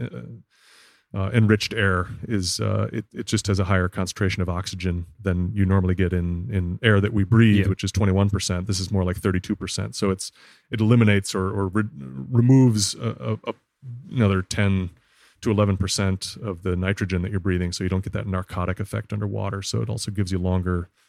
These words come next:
Speaker 1: uh, bottom times as well. So it's, uh, it's a nice thing to have available.
Speaker 2: Yeah, I remember when,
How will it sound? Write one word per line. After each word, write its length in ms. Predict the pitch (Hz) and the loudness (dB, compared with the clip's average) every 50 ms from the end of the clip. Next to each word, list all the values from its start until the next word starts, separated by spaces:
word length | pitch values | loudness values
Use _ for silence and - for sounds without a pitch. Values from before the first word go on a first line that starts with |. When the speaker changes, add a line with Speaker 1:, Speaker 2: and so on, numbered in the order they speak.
| _ _ _ _ _ _ - - | _ _ _ _ _ _ -12 -10
Speaker 1:
uh, 140 | 95 90 | -8 -8
bottom 320 | 85 85 101 98 104 95 95 | -4 0 0 2 2 2 0
times 300 | - 101 101 113 104 98 | -2 -6 -8 -8 -8 -8
as 100 | 101 98 | -8 -6
well. 220 | 95 98 95 90 87 | -6 -6 -4 -6 -6
So 240 | - - 107 104 | -6 -6 -4 -4
it's, 260 | 98 98 - - - - | -4 -6 -6 -8 -8 -6
uh, 180 | - 110 110 - | -6 -6 -6 -6
it's 140 | 117 - - | -6 -4 0
a 40 | 107 | 2
nice 220 | 101 95 95 - | 2 2 2 0
thing 220 | - 95 95 92 92 | -2 -2 -2 -2 -2
to 240 | 92 95 90 85 90 98 _ _ _ _ _ _ _ - | -4 -4 -6 -6 -8 -12 _ _ _ _ _ _ _ -6
have 140 | - 104 92 | -4 -2 -2
available. 460 | 87 82 92 90 95 98 92 90 85 _ _ _ _ _ - | 0 0 2 2 2 2 0 -2 -6 _ _ _ _ _ -2
Speaker 2:
Yeah, 140 | 117 120 110 | 2 4 4
I 40 | 110 | 4
remember 320 | 117 135 165 180 175 160 | 4 4 2 2 2 2
when, 280 | 127 110 104 104 - | 4 4 4 2 0